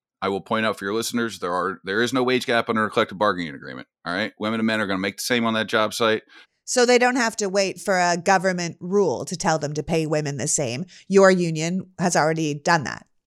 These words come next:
Speaker 1: We don't pay our, our female members seventy-seven cents on the dollar. We think this is, again, fairness,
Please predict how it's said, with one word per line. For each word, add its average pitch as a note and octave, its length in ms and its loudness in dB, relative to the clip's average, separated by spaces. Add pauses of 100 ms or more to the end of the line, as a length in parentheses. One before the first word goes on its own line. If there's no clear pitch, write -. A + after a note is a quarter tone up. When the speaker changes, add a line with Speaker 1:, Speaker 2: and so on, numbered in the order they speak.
(280)
Speaker 1:
We A2+ 160 0
don't C3+ 200 4
pay C3 200 4
our, A2 400 6
our G#2 160 2
female A2 360 2
members G#2+ 280 0
seventy-seven G2+ 460 0
cents F2+ 260 -4
on F2+ 60 -6
the E2+ 80 -6
dollar. G#1+ 320 -8 (240)
We B2 160 2
think A#2+ 300 0
this G#2 200 -2
is, G2+ 140 -2
again, F#2 300 -2
fairness, F2 800 -4